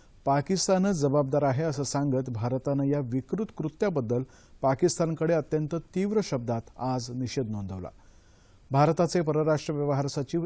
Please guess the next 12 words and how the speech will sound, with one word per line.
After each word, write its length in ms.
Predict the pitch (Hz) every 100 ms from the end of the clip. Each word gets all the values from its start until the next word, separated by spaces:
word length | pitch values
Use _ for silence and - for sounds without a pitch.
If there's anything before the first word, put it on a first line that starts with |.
| -
एस 260 | 139 127
जयशंकर 480 | 131 131 175 151 123
यांनी 240 | 123 120
पाकिस्तानचे 680 | 127 120 117 135 135 131 139
उच्चायुक्त 540 | 127 - 139 139 - 170 -
अब्दुल 300 | 123 135 131
बासित 340 | 120 110 180 165
यांना 280 | 131 110 107 - - 127
याबाबत 580 | 131 123 120 113 - -
खडे 180 | 135 143
बोल 200 | 120 107
सुनावले. 440 | 98 107 98 87